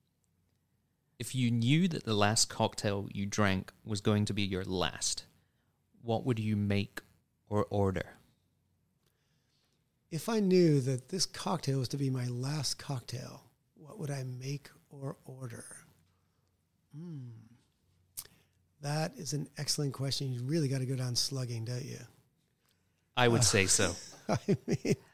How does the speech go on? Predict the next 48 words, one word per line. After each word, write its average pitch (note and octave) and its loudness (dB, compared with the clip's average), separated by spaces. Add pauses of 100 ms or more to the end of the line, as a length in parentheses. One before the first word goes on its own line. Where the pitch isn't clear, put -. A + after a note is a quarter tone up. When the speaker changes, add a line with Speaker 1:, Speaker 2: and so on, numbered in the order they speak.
(540)
Speaker 2:
I - 2
think G#2+ -4
I G2+ 2
would D3+ -2
probably D#3+ -2
just C#3 -6
have C#3+ -4
a C#3 -4
glass C3+ -4
of C#3+ -4
superb C3+ -6
champagne. C#3+ -8 (400)
Speaker 1:
<sighs> - -14 (640)
Speaker 2:
If B2 -8
I D3 0
just C#3 -2
thought, D3 0 (280)
"Here C#3 -4
I D3 -4
go. C#3+ -4 (720)
Goodbye, C#3+ -6
lovely C3 -6
Speaker 1:
Yeah. - 0
Speaker 2:
world." C#3 -4 (540)
Speaker 1:
Raise G#2+ -4
your G2+ -2
spirits A2 -2
just - -8
for G#2 -2
a, G#2 -6 (320)
a A2 -10
short A2+ -6
while. A#2 -2
Speaker 2:
You E3 4
need F3 4
something D3+ 0
bubbly B2 -2
just B2 -8
to, - -8
like, B2 -2 (120)
Speaker 1:
Mm-hmm. G#2+ -8
Speaker 2:
be C3+ -14
a B2+ -8
little B2 -6
defiant, A#2 -6
Speaker 1:
<laughs> - -14
Speaker 2:
you B2+ -6
know? A#2 -10